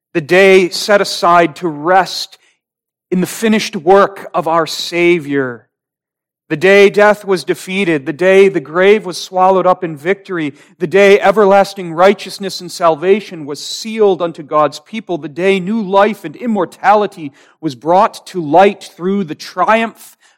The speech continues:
of the victorious Savior. Is there anything more worth celebrating than that?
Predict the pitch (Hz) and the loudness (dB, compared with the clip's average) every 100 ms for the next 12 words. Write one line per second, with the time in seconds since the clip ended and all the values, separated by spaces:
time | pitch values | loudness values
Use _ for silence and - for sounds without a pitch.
0 | _ 180 190 190 170 160 170 - - 180 | _ 2 2 0 -6 -6 -6 -8 -2 0
1 | 175 165 - - _ _ - - - 180 | 0 -2 -4 -18 _ _ -14 -12 -2 2
2 | 185 160 123 120 104 101 _ _ _ 131 | 2 0 -12 -16 -16 -20 _ _ _ -6
3 | 151 175 190 170 147 135 135 143 143 139 | -6 -6 -8 -10 -12 -12 -8 -6 -6 -8
4 | _ 120 127 123 _ _ _ - 123 120 | _ -12 -10 -10 _ _ _ -16 -10 -8
5 | 117 117 113 113 110 110 _ _ _ _ | -8 -12 -16 -16 -20 -20 _ _ _ _
6 | _ _ _ 120 117 110 107 104 95 90 | _ _ _ _ -10 -10 -10 -10 -10 -12
7 | - _ - - | -18 _ -20 -20